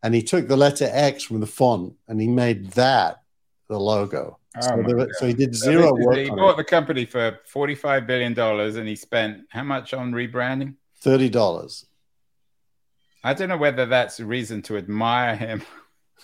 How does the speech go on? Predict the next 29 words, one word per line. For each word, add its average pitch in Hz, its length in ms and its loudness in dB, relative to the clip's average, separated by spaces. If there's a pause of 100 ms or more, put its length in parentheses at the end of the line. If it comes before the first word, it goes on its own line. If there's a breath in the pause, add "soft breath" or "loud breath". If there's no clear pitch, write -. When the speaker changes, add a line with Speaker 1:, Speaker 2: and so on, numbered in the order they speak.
Speaker 2:
<laughs> 117 100 -2 (1400 loud breath)
Speaker 1:
Look, 208 160 8
Speaker 2:
So 190 80 6
are 196 60 4
we 214 80 2
gonna 262 180 10
have 233 160 10
any 214 200 2
real 175 540 6
tech 160 300 2
news, 160 400 0
Keith, 160 360 -2
in 156 100 -2
August, 156 500 0
or 139 120 -2
is 135 120 -6
this 147 200 -10
gonna 127 240 -6
be 127 200 -6
four 143 380 -2
more 131 300 0
weeks 120 420 -4
of 104 300 -6 (160)
Churchill 120 500 -2
titles 101 580 -4
with 107 120 -8
nothing 113 320 -8
actually 104 320 -10
happening? 107 400 -10